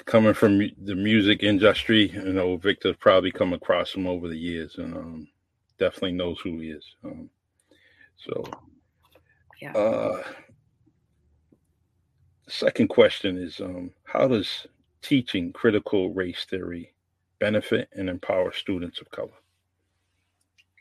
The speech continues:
Speaker 2: So that's a, a great question. I'm glad you asked.
Speaker 1: Thank
Speaker 2: It's,
Speaker 1: you.
Speaker 2: it's very loaded, right? There's a lot of different
Speaker 1: Yeah.
Speaker 2: ways.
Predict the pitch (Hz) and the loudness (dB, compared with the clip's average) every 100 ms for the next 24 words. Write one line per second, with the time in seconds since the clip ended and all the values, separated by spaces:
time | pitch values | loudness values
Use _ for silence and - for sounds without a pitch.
0 | _ _ _ _ _ - 175 196 208 170 | _ _ _ _ _ 0 2 2 2 0
1 | 151 - - 160 160 180 175 151 147 147 | -2 -12 -16 -8 4 4 6 0 0 -2
2 | 123 139 143 139 131 120 127 127 - - | -2 -4 -2 -2 -2 -4 -4 -8 -14 -20
3 | _ _ _ _ _ 101 151 - - - | _ _ _ _ _ -6 -4 -4 -8 -10
4 | _ _ _ _ - 175 151 170 190 190 | _ _ _ _ -6 -4 2 8 8 8
5 | 165 160 165 143 107 _ _ 143 151 147 | 6 4 2 0 -8 _ _ -6 -2 0
6 | 160 156 156 156 165 160 147 151 - 95 | 0 0 0 2 2 0 -2 -6 0 2
7 | 82 120 113 | 2 -2 -10